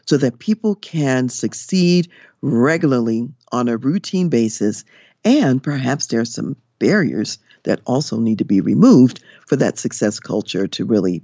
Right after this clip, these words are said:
work. That's really the framework that we use for thinking about the hallmarks of the successful leader. Another way to envision it is to imagine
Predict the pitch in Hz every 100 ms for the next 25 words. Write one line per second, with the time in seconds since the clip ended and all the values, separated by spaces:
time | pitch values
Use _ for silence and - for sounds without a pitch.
0 | - 170 220 - - _ _ - - 294
1 | - 214 226 190 160 101 - 415 302 65
2 | 78 - 131 196 269 175 117 117 - _
3 | _ - 165 - 202 208 196 151 110 113
4 | 110 - 147 165 156 107 95 - - 120
5 | 104 - 110 - 95 - - 101 107 80
6 | - _ - - - - _ - 233 302
7 | 320 196 175 165 160 - 120 117 123 214
8 | - 92 55 - _ _ _ _ _ _
9 | _ - 170 - - 151 143 175 208 202
10 | 123 123 -